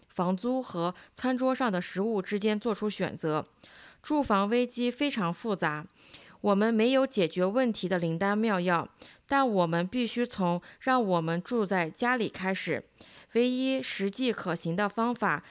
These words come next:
是允许地方政府制定并扩大租金管制，因为一刀切并不适合所有人。适用于 Los Angeles 的方法在 Los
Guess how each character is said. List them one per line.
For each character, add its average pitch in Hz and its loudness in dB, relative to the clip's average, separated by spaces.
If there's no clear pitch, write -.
是 247 0
允 196 4
许 214 -2
地 233 -4
方 240 0
政 240 0
府 170 -4
制 262 0
定 240 0
并 220 2
扩 240 -2
大 208 2
租 233 -4
金 247 0
管 190 0
制， 180 -4
因 277 2
为 190 2
一 269 -2
刀 247 4
切 240 -2
并 254 0
不 185 -4
适 220 -2
合 180 0
所 180 -2
有 214 0
人。 143 -2
适 - 2
用 269 4
于 196 0
Los 226 0
Angeles 233 0
的 170 0
方 226 0
法 180 0
在 196 0
Los 226 -2